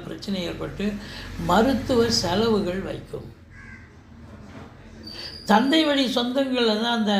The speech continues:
பங்காளிங்கிட்டையும் உங்களுக்கும் தகராறு ஏற்படும். ஆனா ஆன்மீகம், கோயில் குளங்களுக்கு போயிட்டு வரணும்னு ஒரு எண்ணம் ஏற்படும், தாராளமா போயிட்டு வருவீங்க. மத்தபடி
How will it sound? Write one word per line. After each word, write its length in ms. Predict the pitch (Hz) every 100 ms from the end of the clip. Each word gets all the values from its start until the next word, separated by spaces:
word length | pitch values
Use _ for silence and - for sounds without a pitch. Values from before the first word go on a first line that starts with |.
| 185
பங்காளிங்கிட்டையும் 880 | 208 240 269 269 247 202 220 233 226
உங்களுக்கும் 440 | 208 214 202 202 185
தகராறு 420 | 175 208 196 175
ஏற்படும். 460 | 151 131 143 120 - - - - - - -
ஆனா 180 | 285 302 208
ஆன்மீகம், 800 | 247 320 349 339 339 294 302 269 202 175 -
கோயில் 360 | 262 302 254 262
குளங்களுக்கு 540 | 247 247 233 226 233
போயிட்டு 360 | 202 220 214 233
வரணும்னு 440 | 202 196 190 196 220
ஒரு 160 | 190 165
எண்ணம் 400 | 165 185 190 170
ஏற்படும், 480 | 139 131 131 - - - - - - - - - - - - - -
தாராளமா 580 | 160 170 175 156 156 180
போயிட்டு 360 | - 143 - 139
வருவீங்க. 440 | - - - - - - - - - - - - - - - - - -
மத்தபடி 520 | 185 180 165 190